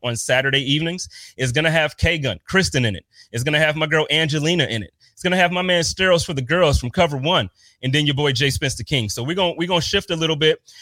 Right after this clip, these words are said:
and I'm, I'm trying to, uh, be more inclusive and diversify a little bit, and actually include different audiences that I feel like can, can bring some good value to the table. And I think Kristen and Angelina both know their stuff. They're, they're good. They're good stuff. You know, like, they got good stuff. So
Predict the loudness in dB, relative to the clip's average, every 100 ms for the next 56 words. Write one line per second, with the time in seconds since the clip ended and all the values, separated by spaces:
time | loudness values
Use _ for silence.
0 | -14 -8 -8 -6 -6 -4 -4 -2 -2 -2
1 | -4 -2 2 2 2 2 0 -2 -4 -4
2 | -2 -2 -4 -2 -2 0 -4 -4 -2 0
3 | 2 0 -2 -2 -4 -6 -20 -8 -6 0
4 | -2 -2 -4 -4 -4 -4 -2 -2 -2 -2
5 | -2 0 0 0 -4 -4 -2 0 0 -2
6 | 0 0 0 -4 -8 -6 -8 -6 -6 -6
7 | -8 -6 -2 -2 -2 -6 -10 -2 -2 -2
8 | -6 -10 -20 _ -8 -4 -4 -2 -2 0
9 | -2 -2 -2 -2 -4 -2 -2 -2 -4 -4
10 | -4 0 0 0 _ -10 -6 -8 -6 -8
11 | -6 -4 -2 -4 -8 -10 -6 -4 -4 -6
12 | -4 -2 -2 -4 -8 -12 -10 -2 2 2